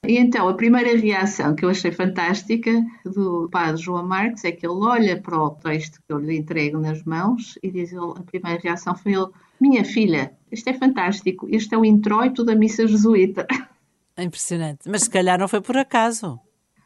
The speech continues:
Speaker 1: Não, isso já tinha sido preparado pelos meus colegas nos Estados Unidos, não é?
Speaker 2: Uhum. E, portanto,
Speaker 1: O padre
Speaker 2: com
Speaker 1: Husserl, ou talvez o Liam.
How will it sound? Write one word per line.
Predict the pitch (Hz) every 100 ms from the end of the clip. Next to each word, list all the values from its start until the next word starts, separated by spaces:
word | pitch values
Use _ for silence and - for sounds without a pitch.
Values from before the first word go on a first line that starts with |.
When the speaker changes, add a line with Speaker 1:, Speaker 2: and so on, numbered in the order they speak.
| _ _
Speaker 1:
Não, | 208 180 143 139
isso | 151
já | 170
tinha | 160 180 180
sido | 190
preparado | 190 185 190 185 185 180 190
pelos | 190 190 185
meus | 190 -
colegas | 202 190 185 190 190
nos | 196 175
Estados | - 180 175
Unidos, | 196 196 175 -
não | 151 147
é? | 156 185
Speaker 2:
Uhum. | 156 165 160 156 160 _ - - -
E, | 175
portanto, | 185 170
Speaker 1:
O | 160
padre | 240
Speaker 2:
com | 170 175
Speaker 1:
Husserl, | 175 175 165 156 151
ou | 151
talvez | 165 170 170
o | 175
Liam. | 185 170 165